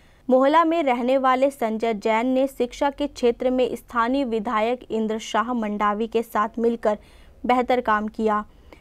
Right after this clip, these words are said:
यहाँ स्मार्ट टीवी के माध्यम से बीहड़ क्षेत्रों में आधुनिक शिक्षा उपलब्ध कराई, जिसकी सराहना दिल्ली के नीति आयोग में हुई। अब संजय जैन ने राजनांदगांव जिले के कुपोषित क्षेत्र मोहला मानपुर में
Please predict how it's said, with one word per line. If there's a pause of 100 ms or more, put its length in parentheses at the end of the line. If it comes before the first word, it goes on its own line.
(140)
यहाँ
स्मार्ट
टीवी
के
माध्यम
से
बीहड़
क्षेत्रों
में
आधुनिक
शिक्षा
उपलब्ध
कराई, (360)
जिसकी
सराहना
दिल्ली
के
नीति
आयोग
में
हुई। (340)
अब
संजय
जैन
ने
राजनांदगांव
जिले
के
कुपोषित
क्षेत्र
मोहला
मानपुर
में